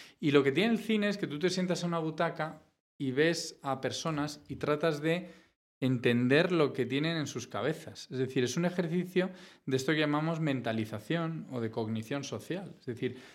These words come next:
entender, pues, que esta persona tiene una mente, unas emociones, una, distintas de la otra persona y distintas de tu mente.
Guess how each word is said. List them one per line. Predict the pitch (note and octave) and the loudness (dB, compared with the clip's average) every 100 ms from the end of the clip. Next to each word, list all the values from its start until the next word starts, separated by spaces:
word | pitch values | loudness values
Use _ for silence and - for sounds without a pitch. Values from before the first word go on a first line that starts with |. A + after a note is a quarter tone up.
| - _ | -20 _
entender, | - B2 A#2 A#2+ A#2+ C#3+ F#3 F#3 | -4 -4 0 0 2 2 2 2
pues, | E3+ - | -2 -4
que | C#3+ | -4
esta | C#3 D3+ | -2 -4
persona | C#3+ E3 D#3 | -2 -2 -2
tiene | C#3+ D3 | 0 0
una | D#3 | 2
mente, | D3 D#3+ E3+ D#3+ D#3 | 2 4 2 0 -2
unas | C#3 C3 C#3+ | -2 -2 -2
emociones, | C3+ C3+ D#3 D#3 C#3 C3+ C3+ | -2 -2 0 2 2 -2 -2
una, | B2+ C3 B2+ - - - | 0 0 -2 -8 -20 -14
distintas | C3+ B2 A#2+ - G3 G#3 D3+ A#2+ | -6 -2 -2 0 2 4 4 2
de | B2 | 2
la | A#2 | 2
otra | C3+ C#3+ C#3+ | 0 2 0
persona | C3+ - E3+ | -2 -4 -2
y | D#3+ | 0
distintas | B2 A#2+ - D#3+ F#3 E3+ | 0 -2 -2 -2 0 0
de | B2+ | 0
tu | B2+ - D3+ | -2 -4 -2
mente. | C3+ F3+ F#3+ G#2 G2+ | 0 0 -2 -6 -12